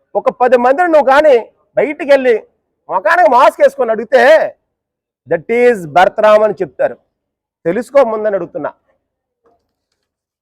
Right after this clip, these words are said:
మళ్ళీ యువతకి పెడదారు పెడుతున్నారు, యువతకు జాబులు లేవన్నారు.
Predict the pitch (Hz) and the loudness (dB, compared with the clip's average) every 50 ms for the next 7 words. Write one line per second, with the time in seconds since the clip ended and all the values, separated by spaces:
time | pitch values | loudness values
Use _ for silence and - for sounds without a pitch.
0 | _ _ _ 123 147 202 269 285 233 175 175 202 240 311 302 330 277 302 262 233 | _ _ _ -4 -2 -2 -2 -2 -2 -2 -2 2 2 2 2 2 2 2 2 2
1 | 214 214 226 220 _ _ _ _ _ _ _ _ _ _ _ _ _ _ _ _ | 2 0 -4 -10 _ _ _ _ _ _ _ _ _ _ _ _ _ _ _ _
2 | _ _ _ - 175 196 214 254 285 302 233 262 240 - - 240 220 214 208 208 | _ _ _ -4 -2 0 2 2 2 4 4 2 0 0 -2 0 2 2 2 2
3 | 247 254 208 202 233 254 277 269 226 170 185 180 208 208 226 233 226 220 220 208 | 2 0 0 -2 -2 0 -2 -4 -2 0 2 2 2 2 0 -2 -2 -2 0 0
4 | 185 170 156 143 123 | -2 -2 -4 -8 -10